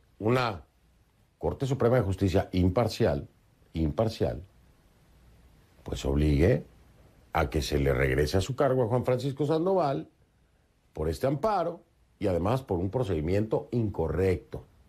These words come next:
por parte del Ministerio Público y de Consuelo Porras. Oiga, Telma, siempre es un gusto hablar con usted. Me da mucho gusto verla, verla bien. Cuídese que Delta está,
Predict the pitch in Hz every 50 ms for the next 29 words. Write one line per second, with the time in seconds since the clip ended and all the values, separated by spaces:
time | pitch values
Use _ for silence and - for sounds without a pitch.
0 | _ _ _ _ - - 78 71 - 87 82 76 73 - 78 - 143 - - -
1 | - _ _ _ _ _ _ - - 85 78 76 76 71 - 87 82 - - 80
2 | 82 78 - 92 92 - - - - _ _ - _ _ _ - 107 95 92 -
3 | - - - - - 73 - 76 69 - 78 67 65 - - - - - - -
4 | - - - - - - - - - - - - - - 156 156 147 151 151 143
5 | - - 165 160 156 156 147 - 120 - 127 123 - - - 127 147 147 139 151
6 | 143 - 135 127 131 127 127 123 113 104 - - 110 - - - 107 117 117 127
7 | 135 139 143 143 139 - 127 127 127 127 127 113 117 131 131 156 156 - - -
8 | 107 98 127 123 107 110 110 104 101 101 110 117 131 143 170 190 175 - - _
9 | _ _ - 123 143 139 135 123 - 113 95 - - 101 92 92 110 123 127 110
10 | - 104 90 - - 120 135 131 - -